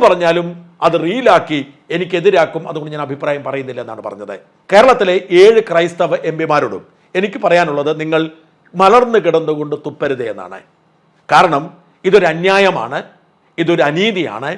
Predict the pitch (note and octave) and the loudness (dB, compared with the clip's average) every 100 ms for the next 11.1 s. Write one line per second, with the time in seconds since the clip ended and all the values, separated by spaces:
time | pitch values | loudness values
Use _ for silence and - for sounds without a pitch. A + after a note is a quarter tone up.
0 | - _ _ _ F#3 F3+ F3 G#3+ G#3 F3+ | -14 _ _ _ 0 4 4 2 4 2
1 | E3+ D#3 D#3 D#3 D3 D3 D3+ A2 F2 E2 | 4 -2 -2 -6 -6 -6 -8 -8 -14 -20
2 | _ _ _ _ - D#3 F#3+ - E3 F3 | _ _ _ _ -2 2 2 4 2 4
3 | F#3 F#3 F3+ E3+ E3 E3 E3+ - - D3 | 4 2 0 0 0 -4 -6 -14 -4 0
4 | F3 F#3 - E3 E3+ F3+ F3 F3 E3+ E3 | 2 0 -2 -4 0 2 2 0 -2 -4
5 | E3 - E3+ F3+ F3+ G3+ E3+ E3 D#3+ D#3+ | -10 -8 -4 -4 0 0 2 0 -2 -4
6 | D#3 F3 E3+ D#3 D3+ D3+ E3 F3 E3+ D#3 | -6 -2 0 0 -2 -6 -2 0 0 -2
7 | C#3+ C3+ C#3 A2 G2+ G2+ F#2+ _ _ _ | -4 -6 -12 -14 -16 -14 -16 _ _ _
8 | _ _ G#3+ B3+ D3+ F3 G3+ F#3+ F3 E3+ | _ _ 0 0 0 0 2 2 0 -2
9 | D3+ D3 G#2+ - _ _ _ _ - E3+ | -2 -2 -4 -16 _ _ _ _ 0 4
10 | A#3 A#3 G3 A#3+ B3 G3+ G3+ F#3+ F3 E3 | 4 2 4 6 8 6 4 0 -2 -4
11 | E3 | -8